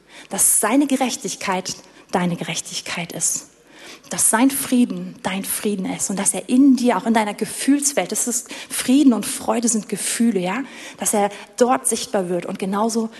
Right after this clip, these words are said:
ist es auch mit Freude. Und wirklich, und dann steht im nächsten Vers, dass wir, dass wir Jesus, dass wir ihm so dienen, dass wir ihm damit dienen. Du dienst ihm, wenn du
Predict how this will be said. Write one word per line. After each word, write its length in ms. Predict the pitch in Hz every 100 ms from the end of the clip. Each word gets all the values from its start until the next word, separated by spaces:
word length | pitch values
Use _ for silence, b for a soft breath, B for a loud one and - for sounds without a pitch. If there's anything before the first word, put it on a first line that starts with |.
| B
ist 120 | - -
es 120 | -
auch 120 | -
mit 140 | 185
Freude. 440 | - - 180 175 - - _ _ B B B -
Und 260 | 214 - B B -
wirklich, 420 | 294 285 254 -
und 120 | 214
dann 80 | 233
steht 240 | - 262
im 80 | 226
nächsten 280 | 233 247 240
Vers, 300 | - 233 226
dass 260 | 214 -
wir, 200 | 202 202 B B B
dass 240 | - -
wir 280 | 196 220 208 -
Jesus, 600 | 196 214 254 262 277 -
dass 360 | 202 - -
wir 140 | 214 -
ihm 100 | 202
so 340 | - 220 254
dienen, 440 | 247 226 254 190 175
dass 220 | 190 -
wir 80 | -
ihm 120 | 196
damit 480 | 185 233 247 247 -
dienen. 460 | 240 214 170 170 - B B B
Du 100 | 220
dienst 540 | 175 233 311 302 - -
ihm, 460 | 269 190 185 214 B B B B B
wenn 140 | - 208
du 160 | 208